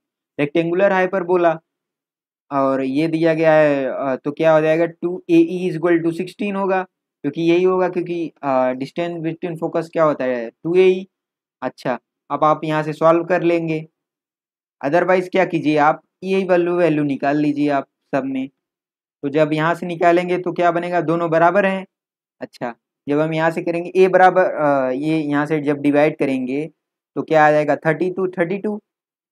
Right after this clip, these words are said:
और ए स्क्वायर जब हम करेंगे तो रूट में आएगा, तो ये तो होगा नहीं।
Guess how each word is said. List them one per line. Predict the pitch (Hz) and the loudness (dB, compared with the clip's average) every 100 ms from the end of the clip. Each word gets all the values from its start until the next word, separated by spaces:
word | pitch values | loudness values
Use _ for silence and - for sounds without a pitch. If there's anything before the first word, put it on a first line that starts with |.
| - | -4
और | 131 131 | 2 2
ए | 131 151 165 | 2 0 0
स्क्वायर | 165 165 160 | 4 4 4
जब | 165 | 2
हम | 165 165 | 0 0
करेंगे | 165 165 160 | 0 0 0
तो | 165 | 0
रूट | 151 180 180 | 2 2 0
में | 196 | 0
आएगा, | 185 180 | 0 0
तो | 175 | -2
ये | 151 156 | -2 0
तो | 156 147 | -2 0
होगा | 160 175 185 | 0 0 0
नहीं। | 185 185 | -2 -8